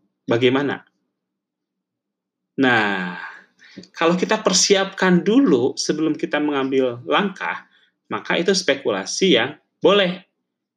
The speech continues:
atau gharar yang diperbolehkan. Karena kita sudah mempersiapkan diri.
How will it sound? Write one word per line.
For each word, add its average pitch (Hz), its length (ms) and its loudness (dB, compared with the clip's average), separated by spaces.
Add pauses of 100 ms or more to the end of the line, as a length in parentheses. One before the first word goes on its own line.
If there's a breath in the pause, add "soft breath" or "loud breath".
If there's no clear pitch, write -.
atau 131 400 0
gharar 117 360 2
yang 147 120 0
diperbolehkan. 156 840 -2 (520 soft breath)
Karena 139 200 -4
kita 175 200 0
sudah 156 320 -4
mempersiapkan 139 640 -6
diri. 143 400 -4